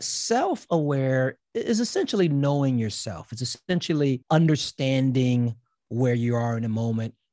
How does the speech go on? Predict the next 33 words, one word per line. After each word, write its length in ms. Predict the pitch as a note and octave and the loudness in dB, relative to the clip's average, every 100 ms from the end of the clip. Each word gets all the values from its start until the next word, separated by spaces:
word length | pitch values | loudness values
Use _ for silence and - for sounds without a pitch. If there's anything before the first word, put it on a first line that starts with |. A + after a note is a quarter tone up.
| - | -12
what 300 | A#2+ B2 - | -8 -6 -4
you're 60 | |
doing, 520 | A2 A2+ A#2 A#2 A2+ F#2+ | -4 -2 0 0 -2 -2
why 240 | G#2+ A2 | -2 -2
you're 180 | A#2 A2+ | -2 -2
doing 480 | G2+ A2 G#2+ G#2+ G#2+ | -2 -2 0 0 0
it. 220 | G#2+ A2+ - | 0 -2 0
Oftentimes, 560 | D3+ D3+ C#3 C#3+ C3+ A#2+ | 0 0 0 -2 -2 -4
the 60 | |
hardest 540 | A#2 - C#3 C3 - - _ _ - | -6 -4 -4 -4 -8 -14 _ _ -10
person 400 | - E3 - C3 | 0 0 0 -4
to 120 | B2 | -4
see 320 | - - D3+ | -6 -2 0
is 140 | C3 A#2+ | 0 -2
oneself. 760 | A#2+ A2 - - D3 E3+ - _ _ - _ | -4 -4 -4 -2 2 0 -2 _ _ -20 _
And 120 | - A#2+ | -6 -4
so 480 | - B2+ B2 B2 - | 0 2 2 0 -2
if 240 | A#2+ A2+ | -4 -2
one 340 | B2 C3+ C3 B2 | 0 2 0 -2
can 380 | B2 A2 A2 - | -6 -6 -6 -6
kinda, 280 | D3+ C3+ A#2 | -4 -4 -4
"Oh, 300 | E3+ E3 C#3 | 0 0 0
I, 100 | - - - - | -4 -16 -20 -14
I, 40 | - | -4
you 100 | F#3 | -2
know, 100 | G3+ | -2
I 100 | A3 | -2
have 120 | F#3 | -2
a 40 | C3 | -2
tendency 380 | - D3 B2 A2 | -2 -4 -4 -6
to 60 | |
do 200 | G2+ A#2 | -2 -2
that. 320 | G2+ G2+ F#2 | 0 -2 -4